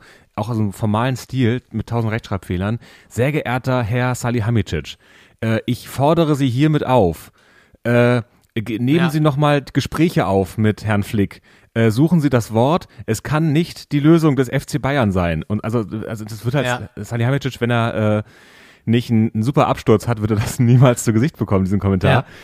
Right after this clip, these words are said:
Speaker 2: Ja.
Speaker 1: Äh, und, ähm, d-, d-, deswegen, also, ja, das ist dann, da, da wird dann so ein Brief geschrieben, aber man, man schickt ihn gar nicht ab, sondern man sendet ihn so raus und, äh, das, das mag ich immer sehr gerne. Wird auch, äh, „Sehr geehrte Frau Merkel“ ist auch sehr oft.
Speaker 2: <laughs> Ja.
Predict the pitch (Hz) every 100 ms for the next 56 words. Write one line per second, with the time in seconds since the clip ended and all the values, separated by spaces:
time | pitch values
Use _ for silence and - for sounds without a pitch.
0 | - - - 107 104 107 - 110 110 107
1 | - 104 107 107 107 107 - _ _ _
2 | - - - 85 92 107 107 123 120 110
3 | 110 110 110 - 110 90 92 - - 101
4 | 120 - 117 113 107 110 104 107 101 71
5 | 101 104 123 123 113 104 113 165 - 143
6 | - 151 147 120 123 120 117 113 - -
7 | 113 107 104 104 - 92 95 95 104 127
8 | 110 101 92 123 139 - 110 92 98 104
9 | - - 107 110 101 120 110 92 101 92
10 | 92 82 90 95 110 - 98 113 120 113
11 | - 104 101 107 101 80 67 87 85 60
12 | - - _ _ _ _ 123 - - 143
13 | 107 120